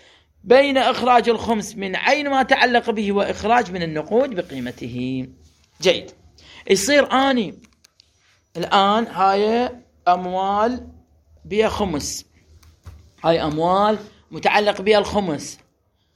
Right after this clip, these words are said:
هاي العين بمت-، يصير أتصرف فيه؟ يقول: "لا، لا، ما يصير، تصرف بيها غصب، ما يجوز". واضح؟ يقول: "لا يجوز للمالك أن يتصرف فيما تعلق به الخمس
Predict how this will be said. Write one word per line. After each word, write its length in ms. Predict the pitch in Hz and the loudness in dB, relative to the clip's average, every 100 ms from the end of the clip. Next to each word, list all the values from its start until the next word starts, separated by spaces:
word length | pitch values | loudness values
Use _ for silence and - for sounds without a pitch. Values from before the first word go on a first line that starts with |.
| _ | _
هاي 220 | 156 180 | 2 2
العين 500 | 185 180 185 208 214 | 2 0 2 2 0
بمت-، 420 | 202 202 202 - - - | -2 -6 -6 -8 -12 -10
يصير 300 | - 269 277 | 0 2 4
أتصرف 320 | 285 285 247 | 4 2 0
فيه؟ 100 | 233 | -4
يقول: 180 | 156 135 | -6 -6
"لا، 140 | 180 | -6
لا، 120 | 208 | -6
ما 100 | 208 | -14
يصير، 200 | 214 - _ _ _ _ _ _ _ _ _ _ - | -18 -20 _ _ _ _ _ _ _ _ _ _ -16
تصرف 360 | 131 202 226 | 0 2 2
بيها 420 | 180 202 262 277 | 0 -2 0 2
غصب، 360 | 233 196 214 185 - _ 170 | 0 -2 -6 -10 -16 _ -12
ما 60 | |
يجوز". 360 | 180 156 127 - _ - - - - _ _ - | -10 -10 -12 -16 _ -20 -20 -20 -20 _ _ -2
واضح؟ 460 | 135 170 226 240 - _ - _ - | 4 4 4 0 -8 _ -20 _ -14
يقول: 520 | 151 190 233 294 - - _ _ | -4 4 6 4 0 -10 _ _
"لا 300 | 175 247 247 | 0 4 4
يجوز 560 | 254 247 185 254 208 202 | 4 2 2 -2 -2 -4
للمالك 580 | 240 247 269 240 170 - - _ _ _ _ - | -2 2 2 2 -2 -8 -20 _ _ _ _ -2
أن 200 | 214 214 | -2 2
يتصرف 760 | 220 208 208 214 254 233 220 | 2 2 0 2 2 4 2
فيما 300 | 190 226 214 | 2 -2 0
تعلق 560 | 208 214 247 269 262 240 | 0 0 2 2 2 0
به 200 | 233 233 | 2 2
الخمس 540 | 233 - 269 185 - | 2 2 2 2 -6